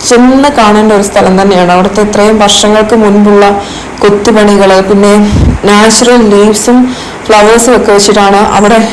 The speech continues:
ഓരോ സംഭവത്തിനും കളർ കൊടുത്തിരിക്കുന്നത്. അത് ഇത്രയും വർഷങ്ങളായിട്ടും അതൊന്നും ഫെയ്ഡ് ആവാതെ അവർ കാത്തു സൂക്ഷിച്ചിരിക്കുന്നതൊക്കെ എടുത്തു പറയേണ്ടത്. ഇപ്പോൾ കുതിരമാളിക എന്ന് പറഞ്ഞ സംഭവം ശരിക്കും പോയി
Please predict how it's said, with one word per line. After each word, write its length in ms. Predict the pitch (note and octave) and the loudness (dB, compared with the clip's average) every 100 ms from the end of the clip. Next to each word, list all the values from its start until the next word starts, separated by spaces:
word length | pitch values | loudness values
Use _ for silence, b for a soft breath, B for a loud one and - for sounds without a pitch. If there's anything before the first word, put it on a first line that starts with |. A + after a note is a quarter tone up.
| B - | B -4
ഓരോ 380 | G3+ G#3+ A3+ B3 | 0 2 2 2
സംഭവത്തിനും 760 | B3 A#3+ G3+ G3 G3 G#3 A3 A3+ | 0 0 0 0 0 0 0 0
കളർ 320 | G#3+ A3+ C4+ | 0 2 2
കൊടുത്തിരിക്കുന്നത്. 560 | B3 G#3 - F#3 G3+ A3 | 0 0 -4 -4 -4 -4
അത് 120 | A3 | -2
ഇത്രയും 360 | B3 B3 C4 C4+ | -2 0 0 2
വർഷങ്ങളായിട്ടും 760 | A3 - A3+ A#3 G#3+ G#3 G#3+ | 0 0 0 0 0 0 0
അതൊന്നും 280 | G#3 G#3 G#3+ | 0 0 -2
ഫെയ്ഡ് 400 | G#3 G#3 G#3+ A#3 | -2 0 2 2
ആവാതെ 320 | G#3+ G3+ G3 | 2 2 0
അവർ 120 | G3 G3 | 0 0
കാത്തു 220 | G3 F#3 G3 | -2 -2 -2
സൂക്ഷിച്ചിരിക്കുന്നതൊക്കെ 840 | G3+ F#3+ F#3+ G3 F#3+ G3 G3 G#3 B B B B B A#3+ | -2 -2 -4 -2 -2 -2 -2 -4 B B B B B -2
എടുത്തു 260 | A3+ B3+ | 0 0
പറയേണ്ടത്. 320 | A3+ G3 F#3+ | 0 0 0
ഇപ്പോൾ 180 | G3 G#3 | -2 -2
കുതിരമാളിക 420 | A3 A3 A#3 A#3+ | 0 0 2 2
എന്ന് 120 | B3+ C4+ | 2 2
പറഞ്ഞ 200 | G#3+ G3 | 0 -2
സംഭവം 340 | G3+ F#3+ F#3+ | -2 -2 -2
ശരിക്കും 360 | G3 G3+ A3 G3+ | -2 -2 -2 0
പോയി 200 | F#3 | -2